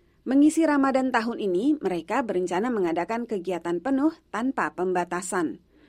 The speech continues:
Masjid Komunitas Muslim Indonesia di kawasan Washington D C, Imam Center, menyiapkan kegiatan yang akan melibatkan semua kelompok usia. Namun, kegiatan andalannya dan paling ditunggu jemaah adalah imam khusus tarawih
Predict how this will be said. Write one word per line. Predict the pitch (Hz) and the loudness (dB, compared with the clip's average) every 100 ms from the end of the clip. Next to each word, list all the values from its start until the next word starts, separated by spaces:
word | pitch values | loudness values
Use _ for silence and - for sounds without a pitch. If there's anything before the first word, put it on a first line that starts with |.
| _ - | _ -4
Masjid | 180 190 226 226 | -4 -2 -4 -4
Komunitas | 190 190 185 185 | -4 -2 -2 -4
Muslim | 185 208 196 214 196 | -2 -4 -4 -4 -2
Indonesia | 202 190 214 285 220 190 254 | -2 0 0 0 2 0 0
di | |
kawasan | 226 175 170 190 185 | -2 -2 -2 -2 -2
Washington | 185 220 269 269 262 | -2 -2 -4 -2 -2
D | 202 175 | -2 -4
C, | 175 214 349 _ _ - | -4 -2 -2 _ _ -8
Imam | 208 208 196 185 | -2 0 2 0
Center, | 180 254 254 175 226 330 _ _ - | -2 -2 0 0 -2 -4 _ _ 0
menyiapkan | 285 285 285 320 302 | 2 4 4 4 4
kegiatan | 277 226 226 269 | 4 0 0 2
yang | 277 208 180 | 2 0 -4
akan | 190 | -4
melibatkan | 196 185 180 185 - 214 220 | -2 0 0 -2 -4 -6 -6
semua | - 247 277 294 214 | -6 -2 2 2 2
kelompok | 208 185 180 - | 0 -2 -2 -6
usia. | 196 - 208 151 - _ _ _ _ - | -8 -2 0 0 -4 _ _ _ _ -2
Namun, | 185 185 190 311 - _ _ - | 0 2 4 2 2 _ _ -6
kegiatan | 180 185 180 165 170 | -4 -2 -2 -4 -4
andalannya | 185 190 220 254 240 196 294 277 | -2 0 2 2 2 2 0 -4
dan | 180 175 | -2 -2
paling | 165 190 202 226 | -4 -6 -4 -2
ditunggu | 220 196 196 190 | -4 -2 -2 -2
jemaah | 185 190 247 - 294 - - - _ | -2 -2 0 0 -2 -4 -16 -20 _
adalah | 277 285 269 285 285 | 0 2 2 0 -2
imam | 208 202 190 | -4 -2 -2
khusus | 196 254 233 277 | -2 -6 -6 -6
tarawih | - 240 247 247 | -2 -2 0 0